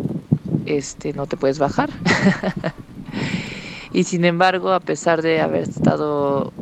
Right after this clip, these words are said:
en ese confinamiento, entre comillas, en realidad todas las veces que he tenido la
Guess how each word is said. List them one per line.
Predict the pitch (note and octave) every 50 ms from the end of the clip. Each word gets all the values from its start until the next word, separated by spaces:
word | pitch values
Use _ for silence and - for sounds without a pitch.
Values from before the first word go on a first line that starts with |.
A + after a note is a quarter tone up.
| - - - - - -
en | - D#3 D3 D3 D3 D3
ese | D3+ D3+ D3 - - - - - D#3+ D#3+ D#3+ D#3+ D3 - - -
confinamiento, | - D3+ D3 - D#3 D3 D3 D3 C#3+ C#3+ D3 D3 D3 D3+
entre | D3 D3 D3 C#3+ C#3+
comillas, | - D3 C#3 D3+ D#3 D3+ D3+ D#3 D#3+ F#3 G3 F#3 - - - - - - - - - - - - - - - - - - - - - -
en | - D#3+
realidad | D#3+ E3 D#3 D#3+ E3+ F3 F#3
todas | - - F3 E3+ E3
las | D#3 D3+ D3+
veces | D#3 D#3 D#3 D#3+ D#3 -
que | - -
he |
tenido | D3 - D#3 D3 D3 D3 D3 D3
la | D3 D#3 D#3+ D#3+ D#3